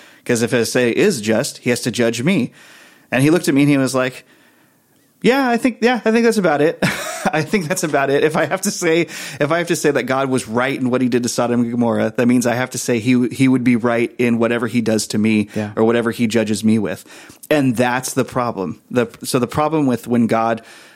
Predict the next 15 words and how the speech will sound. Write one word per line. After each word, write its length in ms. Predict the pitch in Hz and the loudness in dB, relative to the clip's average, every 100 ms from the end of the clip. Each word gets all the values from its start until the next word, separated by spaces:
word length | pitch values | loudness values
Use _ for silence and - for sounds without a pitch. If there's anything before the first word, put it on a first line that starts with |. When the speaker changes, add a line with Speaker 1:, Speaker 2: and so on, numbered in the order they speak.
| _ - | _ -2
Speaker 1:
uh, 240 | 117 113 | 0 0
judges 420 | 110 123 120 123 | 0 0 0 -2
people 300 | - 120 117 | -4 -6 0
in 40 | 117 | 2
the 80 | 110 | 2
Old 120 | 104 | 0
Testament 560 | - 120 - 107 110 - | -4 -6 -4 -4 -4 -2
is 180 | 117 104 | -2 -2
that 240 | 113 - | -4 -6
he 320 | - - 143 | -4 2 4
is 120 | 135 - | 2 2
taking 360 | 139 123 135 | -2 2 2
the 120 | 117 | 2
role 520 | 110 117 123 113 104 107 | 2 2 4 2 0 0
of, 380 | 110 107 104 | 0 0 0